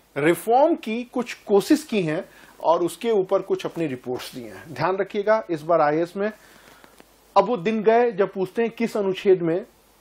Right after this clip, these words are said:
चुनाव आयोग के वर्णन है। अब आपसे पहले एक क्वेश्चन में इलेक्शन कमीशन पूछेंगे, दूसरे क्वेश्चन में इलेक्शन कमीशन का, अ, एक्टिविटी पूछेंगे, तीसरे क्वेश्चन में आपसे पूछेंगे अभी प्रेजेंट सिनेरियो क्या चल रहा है और चौथे में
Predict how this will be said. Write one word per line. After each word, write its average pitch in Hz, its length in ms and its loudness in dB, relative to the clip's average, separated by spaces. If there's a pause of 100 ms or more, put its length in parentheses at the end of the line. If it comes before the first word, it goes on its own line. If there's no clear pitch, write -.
(120)
चुनाव 170 360 4
आयोग 143 360 2
के 139 120 -2
वर्णन 110 640 -8
है। - 80 -20 (120)
अब 208 140 6
आपसे 202 300 4
पहले 190 440 6
एक 185 140 4
क्वेश्चन 170 280 -4
में 160 160 -2
इलेक्शन 156 320 -2
कमीशन 175 380 -4
पूछेंगे, 175 440 -10 (400)
दूसरे 180 320 4
क्वेश्चन 185 360 0
में 175 140 2
इलेक्शन 170 340 -2
कमीशन 170 420 0
का, 139 260 0 (800)
अ, 135 360 4
एक्टिविटी 160 460 0
पूछेंगे, 190 480 -4
तीसरे 196 440 2
क्वेश्चन 214 380 0
में 196 160 -2
आपसे 180 360 2
पूछेंगे 180 400 -4
अभी 175 160 0
प्रेजेंट 175 380 -2
सिनेरियो 156 480 0
क्या 185 180 2
चल 175 200 -2
रहा 170 140 -4
है 185 60 -2
और 165 200 2
चौथे 170 340 2
में 170 220 -4